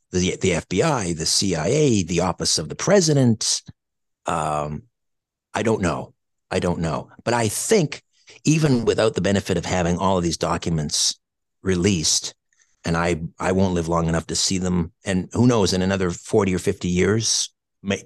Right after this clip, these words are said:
maybe someone will make up another excuse and they'll kick that can down the road for another twenty-five years. Who knows? Um, but, um, I think we know enough now. At least I, I feel confident that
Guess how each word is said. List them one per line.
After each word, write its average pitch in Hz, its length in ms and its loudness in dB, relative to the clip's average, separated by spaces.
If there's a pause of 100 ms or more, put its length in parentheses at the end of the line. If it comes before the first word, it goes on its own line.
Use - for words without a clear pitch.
maybe 110 260 0
someone 107 300 2
will 113 80 4
make 123 180 2
up - 120 -4
another 135 320 2
excuse 85 500 0
and 87 100 0
they'll 87 100 0
kick - 200 -6
that 95 180 -4
can 95 220 0
down 98 160 2
the 101 80 2
road 107 160 2
for 120 100 -4
another 131 240 2
twenty-five 78 540 -2
years. 69 240 -6
Who 165 140 2
knows? 95 320 0 (680)
Um, 98 400 2 (1160)
but, 117 320 0
um, 104 360 2 (1000)
I 110 60 -2
think 202 200 0
we 131 100 6
know 98 460 6
enough - 640 -2 (180)
now. 107 480 -2 (180)
At 95 140 -6
least 107 180 2
I, 101 280 0 (140)
I 113 140 0
feel 85 480 -2
confident - 600 -4 (100)
that 87 160 0